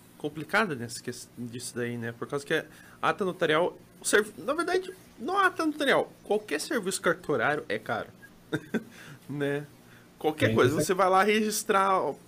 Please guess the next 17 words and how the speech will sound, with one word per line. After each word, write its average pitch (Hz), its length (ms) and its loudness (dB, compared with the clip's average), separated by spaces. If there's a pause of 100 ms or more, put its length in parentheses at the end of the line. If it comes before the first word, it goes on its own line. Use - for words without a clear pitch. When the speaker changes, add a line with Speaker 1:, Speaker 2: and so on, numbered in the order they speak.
(140)
Speaker 1:
só 262 160 2
reconhecer 240 500 2
tua 277 240 2
assinatura 240 760 2
lá, 226 520 2 (380)
s-, - 220 -12
de-, 127 300 -12 (100)
eu 123 200 2 (320)
peço 147 240 2
desculpas 185 440 -2
a 165 60 -2
todos 170 220 0
os - 40 -8
cartorários, 151 880 2 (240)
né? 139 260 -2
Por 147 200 -2
causa, 151 300 0